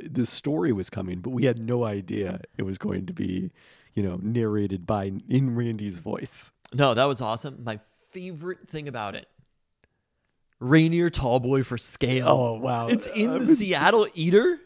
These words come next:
Speaker 1: It's, it's canon now.
Speaker 2: I mean, that's like, the Peltoncast has gone prestige.
Speaker 1: <laughs> I don't know if I'd go that far,
Speaker 2: Mm-mm.
Speaker 1: but yes.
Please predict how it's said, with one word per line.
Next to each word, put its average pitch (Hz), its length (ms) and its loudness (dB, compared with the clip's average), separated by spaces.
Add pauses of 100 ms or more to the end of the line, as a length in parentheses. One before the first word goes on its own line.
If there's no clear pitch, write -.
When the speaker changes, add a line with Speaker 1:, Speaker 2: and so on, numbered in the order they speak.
Speaker 1:
It's, - 460 4 (140)
it's - 160 0
canon 147 460 2
now. 311 280 0 (120)
Speaker 2:
I 190 140 4
mean, 202 240 0
that's 240 260 -2
like, 190 400 -6
the 160 80 -4
Peltoncast 185 640 -2
has 135 160 -4
gone 160 440 -4
prestige. 139 960 -8
Speaker 1:
<laughs> - 40 6 (1400)
I - 180 -8
don't - 120 -2
know 135 60 -2
if - 80 -8
I'd - 140 -6
go 240 140 -6
that - 220 -4
far, - 240 -2
Speaker 2:
Mm-mm. - 400 -12
Speaker 1:
but 147 120 2
yes. 110 400 -2